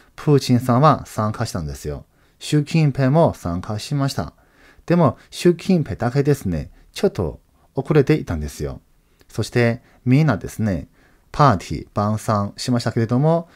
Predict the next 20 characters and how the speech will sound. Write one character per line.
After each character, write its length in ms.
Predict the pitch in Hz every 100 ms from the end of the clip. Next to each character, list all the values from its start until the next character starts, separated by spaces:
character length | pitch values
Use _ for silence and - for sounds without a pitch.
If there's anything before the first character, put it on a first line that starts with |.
| _
習 240 | - 131
近 220 | 120 135
平 100 | 110
は 80 | 87
で 120 | 73
す 120 | 80 110
ね、 180 | 90 76
晩 240 | 110 120
餐 200 | 117 127
に 100 | 160
も 160 | 165 98
参 240 | - 104
加 180 | - 104
し 160 | - 127
ま 160 | 127
せ 140 | - 131
ん 60 |
で 100 | 123
し 80 | 120
た。 180 | 82